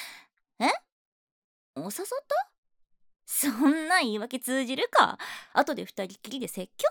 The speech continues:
だ。うん、うん、うん。ふ-、方言だからね。さっきのよりも今の感じだね。いきます。あ、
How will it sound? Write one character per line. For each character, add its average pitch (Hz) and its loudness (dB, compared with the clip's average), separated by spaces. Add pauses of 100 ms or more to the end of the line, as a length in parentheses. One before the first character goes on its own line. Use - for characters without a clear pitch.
だ。 - -8 (1160)
う 208 -2
ん、 202 2
う 175 -6
ん、 170 -8
う 196 -10
ん。 170 -12 (140)
ふ-、 226 -14
方 240 -10
言 277 -6
だ 196 -4
か - -14
ら - -16
ね。 185 -18
さ - -18
っ - -18
き - -12
の 196 -10
よ 170 -12
り 165 -16
も 156 -16
今 196 -6
の - -14
感 165 -16
じ - -18
だ - -14
ね。 262 -4 (400)
い - -20
き - -20
ま - -20 (220)
す。 - -20 (1800)
あ、 254 2